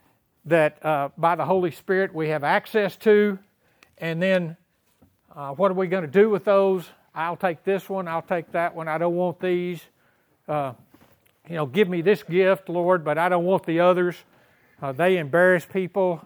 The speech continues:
you know, they'll embarrass me, I'll look like a fool,"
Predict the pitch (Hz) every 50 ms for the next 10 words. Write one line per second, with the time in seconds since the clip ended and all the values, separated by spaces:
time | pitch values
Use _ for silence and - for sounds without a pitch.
0 | - _ - 160 156 156 156 156 147 160 151 147 151 139 131 180 180 175 170 156
1 | - - 175 175 170 175 175 165 147 - _ _ _ _ _ _ _ - 151 151
2 | 160 170 175 170 156 - 170 151 - - - - - 175 175 170 170 165 151 143